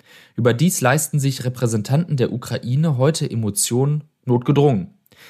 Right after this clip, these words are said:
Emotionen sind in Berlin ebenfalls eher unüblich. Sie gelten als unprofessionell. In der Ukraine wird damit ein Typus Politiker geprägt, den es im Westen bis in die neunzehnhundertachtziger Jahre noch gab.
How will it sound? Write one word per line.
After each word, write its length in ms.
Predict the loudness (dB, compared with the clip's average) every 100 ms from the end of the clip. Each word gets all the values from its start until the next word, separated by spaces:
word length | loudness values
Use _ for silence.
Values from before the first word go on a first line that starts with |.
| -14 0
Emotionen 480 | 2 2 4 4 4
sind 180 | 2 2
in 140 | 2
Berlin 320 | 4 4 0
ebenfalls 520 | 0 -2 0 0 -2 0
eher 220 | -2 2
unüblich. 600 | 0 0 -4 -8 -20 _ _ _ _
Sie 160 | -2 2
gelten 280 | 2 0
als 420 | 0 0 -2 -6 0
unprofessionell. 800 | 2 2 -2 -8 -8 -8 -10 -16 _ _ _ _ _ _ -20 -20 -4
In 100 | 2
der 140 | 4 4
Ukraine 500 | 2 0 4 4 4
wird 160 | 2
damit 300 | 2 2 2
ein 140 | 0 0
Typus 360 | 0 -2 -2
Politiker 540 | -2 -2 0 -2 -4 -4
geprägt, 540 | -6 -8 -4 -4 -2
den 120 | -2 0
es 120 | 0
im 160 | 0
Westen 400 | 0 0 -2 -2
bis 160 | -2 -2
in 160 | 0 0
die 80 |
neunzehnhundertachtziger 1120 | 2 2 0 0 0 0 -2 -4 -4 -4 -2 0
Jahre 320 | 0 0 -2
noch 180 | -6 -8
gab. 320 | -12 -14